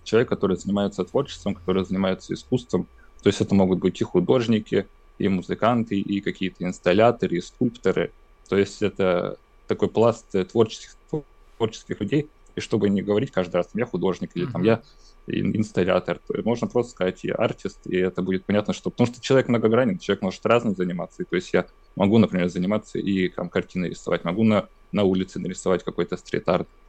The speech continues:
Speaker 1: или с-, или создать, э, скульптуру. Каждый раз говорить, что я там скульптор, ху-, художник, стрит-артер, это как-то тяжело. И вот есть прекрасное слово «артист», которое
Speaker 2: Мгм.
Speaker 1: все это в себе совмещает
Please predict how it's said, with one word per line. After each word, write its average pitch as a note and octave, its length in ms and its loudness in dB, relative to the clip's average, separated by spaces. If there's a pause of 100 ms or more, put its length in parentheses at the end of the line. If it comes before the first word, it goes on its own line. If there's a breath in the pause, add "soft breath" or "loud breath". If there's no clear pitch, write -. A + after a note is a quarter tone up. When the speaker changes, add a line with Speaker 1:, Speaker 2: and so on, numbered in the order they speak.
(160)
Speaker 1:
или G#2 160 6
с-, - 160 -2
или F#2+ 300 0
создать, G2 520 -2
э, F2+ 220 -2
скульптуру. F#2 640 -6 (420)
Каждый G2+ 280 0
раз A2 160 4
говорить, G#2+ 220 2
что - 180 -2
я G2+ 80 2
там F#2+ 160 -4
скульптор, A2 480 -2
ху-, - 160 -14 (460)
художник, - 440 0 (260 loud breath)
стрит-артер, - 680 -4
это F#2 240 -4
как-то - 260 -10
тяжело. A2+ 400 2
И - 180 -4
вот F2 240 -2
есть F#2+ 180 -4
прекрасное - 420 -2
слово F#2+ 340 0
«артист», A#2 380 -4 (440)
которое F2+ 500 -2
Speaker 2:
Мгм. F2 80 -14
Speaker 1:
все - 220 -2
это F2+ 360 -2 (120)
в - 60 -20
себе F#2+ 440 -2 (260)
совмещает G2 720 2